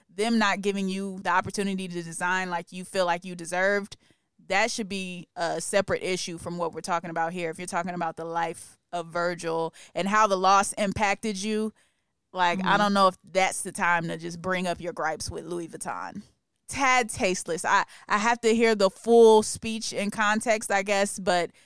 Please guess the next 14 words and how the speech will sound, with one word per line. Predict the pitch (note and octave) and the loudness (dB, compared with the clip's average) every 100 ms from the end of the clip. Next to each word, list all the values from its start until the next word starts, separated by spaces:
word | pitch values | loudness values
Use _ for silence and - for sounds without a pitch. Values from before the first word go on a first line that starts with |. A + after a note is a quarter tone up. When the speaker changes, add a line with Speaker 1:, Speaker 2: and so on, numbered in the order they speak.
| _ - | _ -2
Speaker 1:
from | G3+ F#3+ | 0 2
that | G3+ G#3 G3+ | 4 4 2
little | G#3+ G3 | 2 0
part, | - F#3+ G3 F#3+ _ _ _ _ _ | 0 2 2 0 _ _ _ _ _
it | F#3 F3+ | -12 -8
just, | F3+ - - - - - | -6 -6 -10 -14 -18 -12
I, | - - | -10 -6
I | F3+ F3+ | -2 0
don't | E3+ | 0
know | E3 | -4
if | E3+ | -4
I | D#3+ | -4
felt | - D#3+ - | -2 -4 -6
that. | - A#2+ | -8 -8